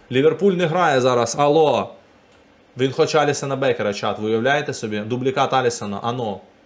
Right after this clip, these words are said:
А отримує Англія цоп, що? А, це не А П Л був, да? Я дурак, З Л М. Я завтикав, я думав,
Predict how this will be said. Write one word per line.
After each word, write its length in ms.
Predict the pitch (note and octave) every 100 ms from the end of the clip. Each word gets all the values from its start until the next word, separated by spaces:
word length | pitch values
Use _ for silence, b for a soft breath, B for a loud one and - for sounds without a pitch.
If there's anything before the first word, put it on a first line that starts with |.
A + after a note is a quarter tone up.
| _ _
А 140 | - A#2
отримує 680 | A#2+ C3 D3 D3 D3 C#3+ C#3 - _ _ _ _ _ _ _
Англія 440 | G#2+ G#2 G#2 G2+ F#2+
цоп, 360 | - G2 A#2+
що? 440 | G2 - G#2 A2+ C#3 _ _ _ _ _ _ _ _ _ _ _ _ _ _ _ _ _ _ _ _
А, 280 | C#3 C#3+ B2
це 180 | - C3+
не 100 | D3+
А 80 | D3+
П 200 | D#3 E3+
Л 160 | D#3+
був, 220 | A#2 A2 F#2+
да? 280 | A#2+ D3 C#3 _ _ - - -
Я 200 | G#2 A#2
дурак, 440 | A2 A#2 A2+ G2 -
З 140 | G2+ A2+
Л 200 | A#2 A#2+
М. 260 | A2+ G2 F#2 _ _ _ _ _ _ A#2
Я 140 | A#2
завтикав, 540 | A2 A2 A#2 C3 A2+
я 80 | G#2
думав, 260 | G#2 A#2+